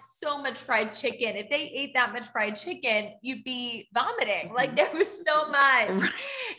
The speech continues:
Speaker 1: And
Speaker 2: And I don't know,
Speaker 1: it
Speaker 2: does
Speaker 1: made
Speaker 2: pot,
Speaker 1: me hard.
Speaker 2: does pot give you the munchies? I've never s-, known
Speaker 1: So,
Speaker 2: that.
Speaker 1: like, apparently, yes.
Speaker 2: <laughs> Apparently,
Speaker 1: But, like,
Speaker 2: yes.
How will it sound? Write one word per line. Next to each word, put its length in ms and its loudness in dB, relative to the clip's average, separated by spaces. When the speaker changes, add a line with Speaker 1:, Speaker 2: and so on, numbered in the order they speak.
Speaker 1:
And 200 4
Speaker 2:
And 100 8
I 100 8
don't 180 8
know, 60 6
Speaker 1:
it 100 2
Speaker 2:
does 120 6
Speaker 1:
made 80 -4
Speaker 2:
pot, 300 6
Speaker 1:
me 120 -12
hard. 240 -4
Speaker 2:
does 160 0
pot 420 2
give 140 -4
you 140 -2
the 80 0
munchies? 500 2
I've 180 4
never 240 2
s-, 100 -8
known 140 -6
Speaker 1:
So, 60 4
Speaker 2:
that. 500 4
Speaker 1:
like, 360 -6
apparently, 580 0
yes. 720 2
Speaker 2:
<laughs> 20 -8
Apparently, 500 2
Speaker 1:
But, 260 2
like, 200 8
Speaker 2:
yes. 80 -2